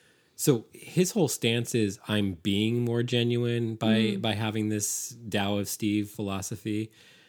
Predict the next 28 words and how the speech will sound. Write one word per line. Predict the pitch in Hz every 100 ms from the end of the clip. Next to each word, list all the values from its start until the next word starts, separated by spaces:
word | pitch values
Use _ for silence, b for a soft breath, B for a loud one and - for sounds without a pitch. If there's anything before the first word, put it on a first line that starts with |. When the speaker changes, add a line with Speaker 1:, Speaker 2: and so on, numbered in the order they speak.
| b b -
Speaker 1:
But | 113 160
he's | 127 113
really | 127 107
not, | 95 95 127
because | - 95 90
it |
is | 92 90
sort | - 92 92
of | 82 82
this | 90 82 - - _ _ _ -
schematic | - 107 92 92 113 127 - - -
Speaker 2:
Yeah. | 202 160
Speaker 1:
that | 113 98
he's | 107 -
playing | - 113 113
out, | 117 123 127 107
the |
pickup | 90 110 110 110
artist | 113 113
sort | - 120
of | 117
thing. | 127 127 127 b b b b b b -
Um, | 110 101 92 87 - _ _ - - _ -
but | 131 117
he | 127 123
actually | 120 - - 107
starts | - 117 110 -
to | - 98 92